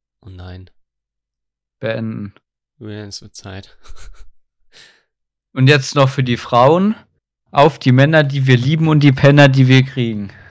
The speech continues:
Speaker 2: <laughs>
Speaker 1: Junge. Das Niveau,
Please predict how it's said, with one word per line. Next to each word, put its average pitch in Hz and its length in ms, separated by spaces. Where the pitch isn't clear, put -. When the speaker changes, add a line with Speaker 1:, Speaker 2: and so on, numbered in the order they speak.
Speaker 2:
<laughs> - 1000
Speaker 1:
Junge. 170 720
Das - 200
Niveau, 123 560